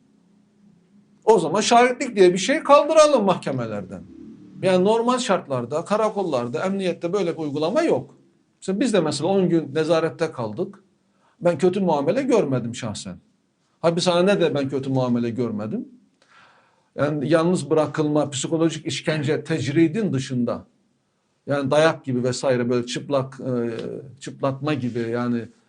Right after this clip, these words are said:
üstünü başını açma gibi öyle bir şey ben karşılaşmadım. Ama bana yapılmayan şey başkalarına yapılmış da olabilir. Ben yani yapmışlarsa da, e,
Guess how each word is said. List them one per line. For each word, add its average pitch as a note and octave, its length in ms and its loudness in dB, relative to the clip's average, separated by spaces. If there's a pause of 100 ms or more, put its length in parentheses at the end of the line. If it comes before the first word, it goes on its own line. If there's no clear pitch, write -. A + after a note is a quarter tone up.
(200)
üstünü C3+ 300 -8
başını B2+ 300 -4
açma C3 280 -6
gibi B2 200 -4
öyle C3 180 -2
bir A#2 60 -10
şey G3 180 -4
ben A#3+ 120 -4
karşılaşmadım. B2 760 -4
Ama C#3+ 320 -4 (300)
bana D#3 220 0
yapılmayan D3 640 2
şey E3+ 260 -4
başkalarına D3 520 -2
yapılmış C3+ 480 -4
da B2+ 40 -4
olabilir. C#3 680 -4 (880)
Ben G3+ 280 2
yani G#3 320 4
yapmışlarsa G#3+ 760 2
da, D3+ 200 -2 (2000)
e, C#3+ 40 6